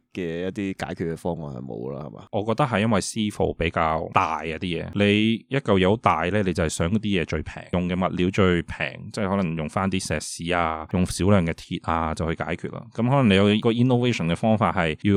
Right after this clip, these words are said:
Speaker 2: 用啲金屬啊，或者 proprietary 嘅嘢呢？噉樣，可能處於一啲細規模嘅，可能一棟大樓，你鍾意試啲新嘢，噉冇問題，你係一個有限嘅地方。噉但係，哇，如果你喺個人工島咁 size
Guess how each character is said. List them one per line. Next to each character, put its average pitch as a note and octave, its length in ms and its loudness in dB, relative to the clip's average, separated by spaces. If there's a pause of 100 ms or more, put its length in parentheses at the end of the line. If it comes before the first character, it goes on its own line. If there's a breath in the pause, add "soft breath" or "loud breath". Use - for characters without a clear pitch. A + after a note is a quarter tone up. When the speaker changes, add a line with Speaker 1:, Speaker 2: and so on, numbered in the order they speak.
Speaker 2:
用 F2+ 140 4
啲 A2+ 260 4
金 A2+ 260 4
屬 - 80 0 (100)
啊， E2+ 460 0
或 D#2+ 60 -2
者 G2 120 -4
proprietary F2 580 -2
嘅 D#2+ 260 -4
嘢 D#2+ 40 -4
呢？ F2+ 80 2 (200)
噉 E2+ 80 -12
樣， E2 180 -10
可 B2+ 160 2
能 F3+ 260 2
處 - 180 -2
於 A2 80 4
一 B2 60 4
啲 C3+ 280 0
細 F#2+ 140 4
規 A#2 180 4
模 G2+ 120 6
嘅， E2 160 0
可 G2+ 60 2
能 G2+ 100 2
一 G2 40 -2
棟 F2 160 -2
大 D2+ 180 -4
樓， D#2 260 -4
你 F2 60 -2
鍾 G2+ 140 -6
意 - 20 -4
試 E2 240 -8
啲 F#2 120 -4
新 F#2+ 120 -2 (100)
嘢， D2 180 -10
噉 D#2+ 200 -12
冇 F2 160 -2
問 F2 140 2
題， D2+ 280 -8
你 D#2+ 120 -6
係 G2 240 -8
一 - 520 -14
個 - 100 -4 (180)
有 E2 220 0
限 E2+ 100 2 (120)
嘅 D#2 100 -4
地 E2 160 -4
方。 F2+ 240 -2
噉 A#2 140 2
但 G2 140 2
係， F#2+ 40 -2
哇， G2+ 140 2
如 F#2 140 0
果 A2+ 80 2
你 G2+ 80 2
喺 F2+ 120 -2
個 F#2 300 0
人 F2+ 160 0
工 B2 200 4
島 A2 220 8
咁 A2 60 6
size A2+ 200 4